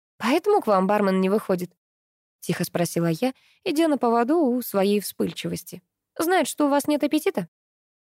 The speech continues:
Я быстро обернулась, боясь реакции мастера на мои слова, но ее не последовало. Арчибальд сидел на стуле, облокотившись одной рукой на стойку и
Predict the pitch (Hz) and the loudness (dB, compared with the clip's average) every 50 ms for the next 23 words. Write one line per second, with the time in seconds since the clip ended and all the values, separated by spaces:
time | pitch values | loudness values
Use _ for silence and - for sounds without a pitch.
0 | _ _ - 180 180 180 170 160 - - 180 180 170 160 170 175 180 208 220 202 | _ _ -4 -2 0 0 0 -2 -2 -2 -2 -2 0 0 0 0 0 0 2 0
1 | 180 165 170 175 175 175 175 175 - - 185 175 175 165 - - - 175 175 185 | 0 0 0 -2 -2 0 0 -2 -2 0 0 0 0 -2 -4 -4 -4 -2 0 0
2 | 240 254 - - 185 175 165 165 165 170 165 160 - - 170 170 175 175 170 170 | -2 -4 -6 -6 -4 -2 0 0 0 0 0 -2 0 -2 -2 0 0 -2 -2 0
3 | 170 165 175 208 254 294 294 339 339 294 247 214 214 214 - 226 240 - - 214 | -2 -2 0 0 -2 -2 -2 0 0 2 2 2 2 0 0 -2 -4 -2 0 0
4 | 175 170 160 160 156 151 151 165 - _ _ _ _ _ _ _ _ _ _ - | 0 0 -2 -2 -6 -6 -8 -8 -14 _ _ _ _ _ _ _ _ _ _ -6
5 | - 359 - - - 330 269 262 302 320 370 415 403 339 - - - 302 247 294 | -6 -6 -6 -4 -4 -2 0 2 2 2 2 0 -2 -4 -6 -4 -2 0 2 2
6 | 311 320 330 339 330 - - 392 392 370 262 214 190 180 180 175 - 190 - 240 | 2 2 2 -2 -4 -2 0 2 2 4 4 4 2 2 0 0 0 -2 -2 -4
7 | 226 - - 226 - 226 208 208 220 214 214 220 - - 233 226 220 226 214 - | -6 -2 -4 -2 0 0 0 2 2 2 2 2 2 2 0 2 2 0 0 0
8 | - 370 370 - - 196 - 240 233 233 220 | 0 0 0 2 0 -2 0 2 0 0 0